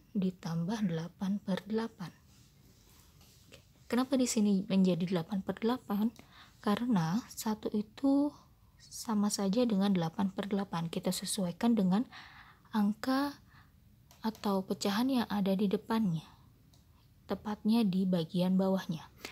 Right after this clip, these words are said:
Kalau di sini tujuh, yang satu jadi tujuh per tujuh. Seperti itu untuk mempermudah perhitungan. Jadi, empat ditambah delapan sama dengan dua belas per delapan. Setelah itu,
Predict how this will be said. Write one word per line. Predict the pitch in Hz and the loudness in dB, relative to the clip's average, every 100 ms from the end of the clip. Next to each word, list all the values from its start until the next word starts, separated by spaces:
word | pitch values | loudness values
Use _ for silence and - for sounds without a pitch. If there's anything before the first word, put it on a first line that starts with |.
| - | -18
Kalau | - 202 185 185 | -2 2 4 4
di | 185 | 2
sini | - 190 185 | 2 4 4
tujuh, | 196 185 254 320 359 - | 0 0 0 0 -2 -4
yang | 180 170 170 | -2 0 -2
satu | - 202 - 233 | -4 -6 -2 0
jadi | 190 175 165 | 0 0 -2
tujuh | 165 160 175 | -2 -2 -2
per | - | -4
tujuh. | - 165 156 202 - - - - | -8 -8 -2 -2 -2 -8 -20 -10
Seperti | - - 175 156 | -8 -8 -6 -6
itu | 196 | 0
untuk | 220 233 233 | 0 0 2
mempermudah | 214 208 180 180 170 165 208 | 2 2 2 2 2 2 0
perhitungan. | - 180 165 170 151 147 - - - - - - - - - | -2 -6 -4 -4 -4 -6 -14 -20 -20 -20 -18 -18 -18 -20 -4
Jadi, | - 220 208 180 190 | 0 0 0 -4 -2
empat | 190 196 202 190 | -2 -2 -6 -6
ditambah | 196 - 180 180 175 | -6 -2 0 0 -2
delapan | 175 - 247 269 | -6 -6 -4 -4
sama | - 196 180 | -2 0 0
dengan | 170 180 311 - - - - - - | 0 0 -2 -6 -20 -20 -20 -20 -16
dua | - 208 196 170 | -4 -2 0 0
belas | 170 160 220 - - - - - | -2 -4 -4 -6 -10 -16 -20 -8
per | 170 185 | -8 -6
delapan. | 156 151 - 196 151 - - - - - - - - - - - - | -6 -8 -8 -8 -8 -14 -20 -20 -20 -20 -20 -20 -20 -20 -20 -20 -20
Setelah | - - 208 220 | -16 -4 -2 0
itu, | 254 - 156 185 | -4 -4 -4 -2